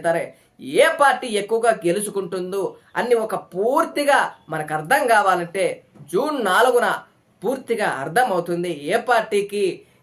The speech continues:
ఎన్ని పార్లమెంట్ స్థానాలు, ఎన్ని అసెంబ్లీ స్థానాలు. ఈ ఏవేవైతే సర్వే సంస్థలు సర్వేలు నిర్వహించుంటాయో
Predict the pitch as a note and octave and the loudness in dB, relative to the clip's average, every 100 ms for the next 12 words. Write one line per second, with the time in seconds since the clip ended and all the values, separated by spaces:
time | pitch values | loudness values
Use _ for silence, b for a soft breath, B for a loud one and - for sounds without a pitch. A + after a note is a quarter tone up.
0 | - D3+ E3 A#3+ D#4+ D#4 G3+ - - E3 | -18 -4 -2 0 0 2 0 -2 -8 -4
1 | F#3+ F#3+ F#3 F#3+ F3 E3+ F#3+ G3 D#3 B3 | -4 -4 -4 -4 -2 -2 -4 -4 -6 -2
2 | C4 G#3+ G3 G3 G3 F3+ D#3+ D#3+ D3+ C#3+ | 0 0 -4 -6 -4 -2 -2 -2 -4 -6
3 | B2 b b _ E3 F3 F#3 B3 C4+ C4 | -8 b b _ 0 2 2 4 4 4
4 | B3+ A#3+ G#3 A#3 B3 A#3+ A#3 A#3 A3 F#3+ | 2 2 2 2 2 0 2 0 2 0
5 | G#3 A#3 G3+ G#3+ A3 F#3 G#3 G3+ G3 G3+ | 0 0 0 2 2 0 -4 0 0 2